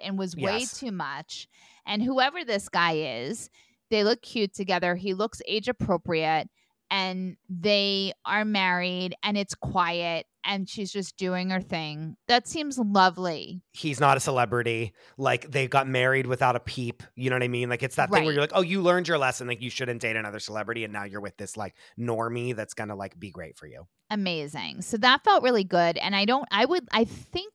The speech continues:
Speaker 1: we're, ma-, we may at some point, he may partner with the wife and give us, the, like, I feel like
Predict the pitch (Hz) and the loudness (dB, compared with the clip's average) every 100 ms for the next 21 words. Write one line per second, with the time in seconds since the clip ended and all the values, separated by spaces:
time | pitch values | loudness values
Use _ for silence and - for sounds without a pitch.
0 | 453 370 226 208 196 - 233 226 214 220 | -4 -2 0 2 2 2 0 0 0 -2
1 | 254 262 220 - - 214 208 202 202 175 | -2 -2 -4 -6 -6 -2 -2 -2 -2 -4
2 | 165 302 294 247 247 - - 254 220 175 | -6 -8 -2 0 0 -2 -2 -2 -2 -4
3 | 156 156 - 160 147 139 135 131 - - | -2 -4 -4 -4 -2 -4 -6 -10 -20 -20
4 | _ _ _ _ 180 180 - 185 170 156 | _ _ _ _ -6 -4 -2 -2 0 0
5 | 160 - - - _ _ _ - - - | -2 -8 -16 -20 _ _ _ -2 -2 -2
6 | 220 226 220 - - 285 311 311 254 233 | -2 0 0 -2 -6 -4 -2 0 2 0
7 | - | -6